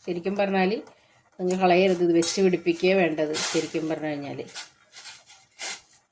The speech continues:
പിന്നെ പോരാത്തതിന് നമുക്ക് ഷാമ്പു ആക്കാം. ഇപ്പൊ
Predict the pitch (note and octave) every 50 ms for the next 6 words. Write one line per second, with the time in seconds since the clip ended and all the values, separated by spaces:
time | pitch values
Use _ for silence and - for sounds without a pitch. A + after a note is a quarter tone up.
0 | _ _ _ _ _ _ _ _ _ _ _ _ _ _ _ _ _ _ _ _
1 | _ _ _ _ _ _ _ _ _ _ _ _ _ _ _ _ - F#3 F3+ F#3
2 | G3 - - - - - F#3+ F3+ F3 F3+ F3 F3 E3+ F#3+ F#3+ G3 G#3 F#3+ F#3 F3+
3 | F#3+ F#3+ - - F3 E3 D#3+ E3 F3 F#3 F3+ F#3+ F3+ E3 D3+ - D3 C#3 - -
4 | - - - - - _ _ _ _ - F3 -